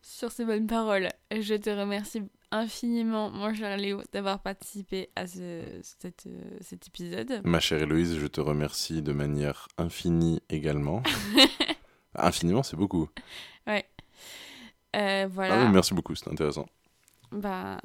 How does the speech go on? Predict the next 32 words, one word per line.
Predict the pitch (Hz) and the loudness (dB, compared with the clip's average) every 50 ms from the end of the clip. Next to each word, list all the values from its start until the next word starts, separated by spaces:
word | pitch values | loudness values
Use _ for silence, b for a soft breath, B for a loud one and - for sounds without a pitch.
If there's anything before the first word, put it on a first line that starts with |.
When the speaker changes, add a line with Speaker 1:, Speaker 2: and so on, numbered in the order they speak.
| - | -12
Speaker 1:
merci | - - 208 - - - 220 | -12 -12 -12 -12 -12 -14 -14
pour, | - - 196 - - | -10 -12 -12 -10 -10
euh, | - - - - _ | -12 -12 -12 -14 _
tes | - | -10
réponses | 196 190 208 190 - - - - - - | -8 -6 -6 -8 -8 -10 -14 -10 -6 -4
intéressantes | 226 226 233 208 202 196 - 202 196 196 - - | -4 -4 -4 -6 -6 -8 -8 -8 -10 -10 -10 -8
et | - 214 | -6 -4
honnêtes. | 202 190 190 202 226 - - 196 185 185 _ - - | -4 -4 -4 -6 -6 -8 -10 -12 -12 -14 _ 0 4
Speaker 2:
Bah | 92 85 82 82 82 78 | 6 8 8 8 6 6
ouais, | 73 78 - - - | 6 4 2 0 0
désolé | 87 92 90 92 98 101 104 95 | 2 4 8 10 12 12 12 12
d'avance, | 95 92 90 95 101 - - - | 12 12 12 12 10 8 6 4
euh, | 90 82 78 78 78 78 76 76 73 69 - - - | 6 6 8 8 8 8 6 6 4 2 0 -2 -6
pour | - - - | -8 -6 -6
ceux | - - 85 | -4 -4 -4
qui | - - - | -6 -6 -4
détestent, | 71 80 78 - - 82 78 - - | 0 0 0 2 2 0 0 0 -2
parce | - 82 - | -4 -2 2
que | - 90 | 4 4
je | 78 85 | 6 6
m'entends | 87 80 - 87 | 4 6 4 4
pas, | 80 117 113 | 6 6 6
mais | 104 87 | 6 4
j'imagine | - 85 82 78 76 87 101 101 | 4 4 2 2 4 4 2 2
que | - - 85 | 2 0 -2
je | 76 71 | -2 2
dois | 73 80 | 2 2
dire | 71 80 78 71 | 4 4 2 2
beaucoup, | 76 82 78 - 95 92 - - - | 2 0 0 2 0 0 0 2 2
euh, | 71 71 69 69 69 69 69 69 69 67 - - _ _ _ _ - _ _ - 73 | 2 4 4 4 2 2 2 0 0 -2 -4 -8 _ _ _ _ -20 _ _ 0 2
euh, | 73 71 71 71 69 69 69 69 - - - - - - _ _ - 85 | 4 4 4 4 4 2 0 0 -2 -4 -6 -8 -10 -16 _ _ 0 4
euh. | 73 73 80 98 | 6 6 6 4